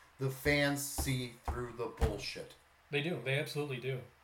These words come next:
Speaker 1: That's why we deliver our product like we do, is because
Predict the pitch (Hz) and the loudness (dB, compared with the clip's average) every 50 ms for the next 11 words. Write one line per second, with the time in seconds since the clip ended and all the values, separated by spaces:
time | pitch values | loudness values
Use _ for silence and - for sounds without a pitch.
0 | - - - - - - 147 165 185 180 - 175 175 170 160 156 156 - 135 135 | -20 -20 -20 -12 0 6 8 8 8 8 10 10 10 12 12 10 6 4 2 4
1 | 135 147 151 131 131 123 123 123 - - 123 117 113 113 110 - 110 110 107 107 | 4 4 4 6 8 6 6 6 4 2 2 2 2 0 -2 -6 -6 -6 -6 -8
2 | 107 110 117 110 127 139 139 - - - - - - - - - - 131 135 135 | -8 -12 -8 -2 0 2 2 2 0 -4 -10 -18 -20 -20 -16 -6 -2 -2 0 2
3 | 143 139 - - 143 139 135 131 127 - | 0 0 2 4 4 6 6 4 2 0